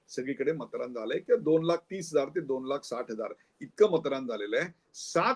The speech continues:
उमेदवार आहेत, त्यातले चार हे बलदंड उमेदवार आहेत, त्यातल्या दोन मध्ये अधिक चुरस आहे. नंबर तीन, नंबर चार, नंबर पाच किती मतं घेतात याच्यावर अवलंबून आहे. त्यामुळे दोनशे अठ्ठ्याऐंशी मधल्या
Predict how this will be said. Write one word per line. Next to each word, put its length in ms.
उमेदवार 400
आहेत, 120
त्यातले 340
चार 500
हे 120
बलदंड 540
उमेदवार 420
आहेत, 100
त्यातल्या 320
दोन 380
मध्ये 220
अधिक 240
चुरस 320
आहे. 140
नंबर 260
तीन, 280
नंबर 260
चार, 240
नंबर 320
पाच 340
किती 240
मतं 280
घेतात 400
याच्यावर 340
अवलंबून 400
आहे. 80
त्यामुळे 200
दोनशे 420
अठ्ठ्याऐंशी 480
मधल्या 320